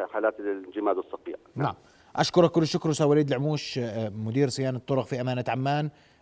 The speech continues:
Speaker 2: أيضًا، آه، أمانة عمان جاهزة لنثر ملح التقاطعات الرئيسية، وستغلق،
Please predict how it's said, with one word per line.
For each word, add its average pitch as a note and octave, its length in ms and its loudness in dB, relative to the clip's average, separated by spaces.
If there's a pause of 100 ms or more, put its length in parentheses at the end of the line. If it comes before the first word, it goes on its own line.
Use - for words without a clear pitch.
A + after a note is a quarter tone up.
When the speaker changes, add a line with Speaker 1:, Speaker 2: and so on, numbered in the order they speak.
(140)
Speaker 2:
أيضًا، C3+ 300 2
آه، A#2+ 220 -2
أمانة B2+ 260 -4
عمان B2 240 -6
جاهزة A#2 380 -4
لنثر A#2 240 -8
ملح A#2+ 240 -10
التقاطعات A#2 640 -10
الرئيسية، C3+ 480 -8
وستغلق، B2+ 580 -8